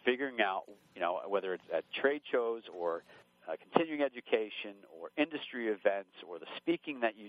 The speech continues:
do, or the, we could talk about a mi-, you know, we could talk about many, many different ways. It's no replacement for once you build that brand, you know, online – you've got to get face-to-face and figure out who are the absolute best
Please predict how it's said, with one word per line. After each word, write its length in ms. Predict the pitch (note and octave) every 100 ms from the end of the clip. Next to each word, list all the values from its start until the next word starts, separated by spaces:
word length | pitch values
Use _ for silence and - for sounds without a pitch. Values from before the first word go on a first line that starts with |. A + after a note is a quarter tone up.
| -
do, 260 | F#2+ F#2+ F#2
or 100 | F2+
the, 100 | F#2
we 160 | G2+ A2
could 160 | A#2
talk 180 | - B2+
about 160 | A#2 A2
a 40 |
mi-, 300 | G#2+ A#2+ A2
you 60 | A2+
know, 420 | G2+ G2 F#2 A2
we 60 | B2
could 100 | B2
talk 120 | B2
about 160 | A#2 A2
many, 160 | C3+ C#3+
many 220 | B2+ A#2
different 300 | G#2 G#2+ G2
ways. 200 | G2 F2 - - - -
It's 140 | - C3
no 160 | D3 E3+
replacement 680 | D#3+ - C#3 C3 - F#2+ F2
for 180 | - G#2
once 260 | G2+ C#3+ F3 -
you 80 | C3+
build 220 | E3+ F3 D3+
that 180 | B2 -
brand, 400 | C3 C#3+ A#2+ F2+ F#2+ - - - -
you 60 | A2
know, 180 | G#2 - _ -
online – 680 | A#2+ B2+ A2 A#2+ A#2+ E2 D#2 _ _ _ _ B2
you've 140 | C#3 - -
got 200 | C3+ C3
to 60 | -
get 140 | B2 -
face-to-face 540 | B2 A#2 - - A2+ G#2
and 80 | F2 - -
figure 300 | B2 G#2+ G#2+
out 200 | F#2 -
who 240 | - F#3+ B2
are 160 | B2 -
the 140 | A#2 -
absolute 580 | A2+ A#2+ - - G2+ A2 -
best 180 | E2+